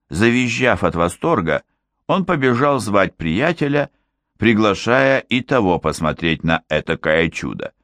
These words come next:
Ведь в этих краях курящие были музейной редкостью. На прощание дети Андерсонов оставили в моём дневнике свои рисунки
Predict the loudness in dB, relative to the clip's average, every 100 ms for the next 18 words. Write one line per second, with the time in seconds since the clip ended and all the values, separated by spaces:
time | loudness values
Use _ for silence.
0 | _ _ _ _ _ _ -2 -2 2 0
1 | 2 -2 2 2 4 2 -2 0 2 2
2 | 0 -2 -6 -4 -4 -2 -2 0 0 0
3 | 0 0 2 0 0 0 0 -2 -4 -4
4 | -8 -6 -12 -12 _ _ _ _ _ _
5 | _ _ -4 -2 0 -2 0 -2 0 0
6 | 0 -2 0 0 0 0 0 2 2 2
7 | 0 -2 -2 0 -4 -8 _ _ _ -20
8 | -2 0 0 0 2 2 0 2 2 2
9 | 2 0 2 2 2 0 -2 -2 -2 0
10 | 0 -2 -6 -8 -8 -6 -4 -4